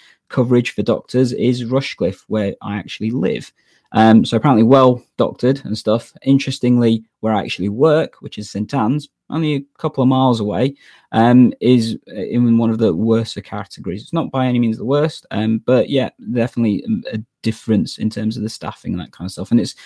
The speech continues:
uh, I think it is interesting to see that stark difference just by a short geographical distance. A lot of that, I think, is down to the way that healthcare is delivered, and hopefully we will see changes with things like P C Ns and the long-term plan being able to tackle some of this local variation that we see.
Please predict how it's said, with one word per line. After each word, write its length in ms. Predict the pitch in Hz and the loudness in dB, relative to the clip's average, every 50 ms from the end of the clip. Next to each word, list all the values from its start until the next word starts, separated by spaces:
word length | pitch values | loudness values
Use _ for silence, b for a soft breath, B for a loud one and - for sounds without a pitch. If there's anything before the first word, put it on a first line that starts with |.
| B B B B B B B | B B B B B B B
uh, 80 | - - - - - - _ _ - | -8 -8 -8 -12 -16 -18 _ _ -6
I 60 | 131 | 0
think 160 | 139 151 151 | 4 6 8
it 60 | 143 151 | 8 8
is 140 | 147 123 | 8 8
interesting 360 | 123 117 107 - 110 - 120 107 | 8 6 4 2 0 -2 -2 -2
to 60 | - | -2
see 100 | - 104 | -2 -4
that 160 | 98 - - | -4 -4 -4
stark 440 | - - - 120 107 80 - - - | -10 -6 -4 -2 -2 -2 -4 -6 -4
difference 360 | 117 110 107 - 98 98 95 | -4 -4 -4 -2 -6 -6 -6
just 200 | - - - - | -6 -10 -10 -8
by 140 | - 90 104 | -8 -8 -6
a 40 | 101 | -6
short 420 | - - - 123 113 95 - - | -8 -8 -4 -2 -2 -2 -2 -4
geographical 640 | 113 - 104 101 - 101 98 107 - - - 95 98 | -6 -6 -6 -6 -6 -6 -10 -10 -12 -14 -12 -12 -10
distance. 580 | 95 - 87 - - - - 78 - - - _ b b b b b b b b b b b _ | -10 -10 -14 -14 -14 -16 -12 -12 -12 -12 -12 _ b b b b b b b b b b b _
A 80 | - 151 | 2 4
lot 120 | 147 139 | 6 6
of 60 | 135 | 6
that, 100 | 143 123 | 6 4
I 60 | 110 123 | 2 2
think, 220 | - 123 113 - | 2 0 0 2
is 180 | - 120 113 107 | 0 -2 0 0
down 220 | 117 113 113 113 | 0 0 0 0
to 100 | 110 113 | -2 -2
the 80 | 107 104 | -4 0
way 180 | 107 107 104 | 0 2 2
that 220 | 107 107 104 - - | 2 0 -2 -2 -2
healthcare 400 | - - 110 104 - - 101 101 | -8 -12 -12 -12 -10 -8 -6 -6
is 100 | 101 101 | -6 -8
delivered, 560 | - 95 101 107 113 120 127 127 123 113 - | -8 -8 -2 -2 -2 0 0 0 -2 -2 -2
and 160 | - - 101 | -4 -6 -6
hopefully 380 | 98 - 107 92 - - 95 101 | -4 -4 -6 -6 -6 -6 -6 -4
we 80 | 98 | -4
will 120 | 98 104 107 | -2 -4 -4
see 200 | - - 104 98 | -6 -8 -10 -10
changes 480 | - - 110 107 107 104 104 104 107 | -8 -6 -2 0 0 0 -2 -4 -6
with 240 | 107 101 98 101 - _ _ | -6 -6 -6 -6 -10 _ _
things 220 | - - 104 101 98 | -6 -4 -4 -4 -6
like 180 | 92 73 - | -8 -12 -12
P 160 | _ - 104 104 | _ -6 -6 -6
C 200 | - - 101 98 | -6 -6 -6 -4
Ns 240 | 95 95 95 107 | -2 -2 -4 -4
and 100 | - 110 | -4 -6
the 60 | 110 101 | -4 -2
long-term 360 | 92 104 101 - 87 90 101 | -2 -4 -4 -4 -4 -6 -4
plan 260 | - 107 101 101 98 | -4 -2 -2 -2 0
being 180 | 92 92 95 95 | 0 0 0 0
able 100 | 92 98 | -2 -4
to 120 | - 98 | -8 -12
tackle 560 | - - - 113 117 - _ - 110 127 127 b b b b | -14 -6 -4 -4 -4 -4 _ 0 0 0 0 b b b b
some 180 | b - 104 104 | b 0 2 2
of 80 | 104 | 4
this 220 | 104 101 98 - - | 4 2 2 0 -4
local 540 | - 113 107 104 98 107 110 - 101 101 101 | -4 -2 2 2 2 2 0 0 -2 -2 0
variation 520 | 107 101 95 98 95 92 95 - - 104 | 2 2 2 2 2 0 0 -2 -2 -4
that 80 | 80 - | -4 -4
we 100 | 104 98 | -6 -8
see. 320 | - - 98 107 123 131 | -6 -2 0 0 0 0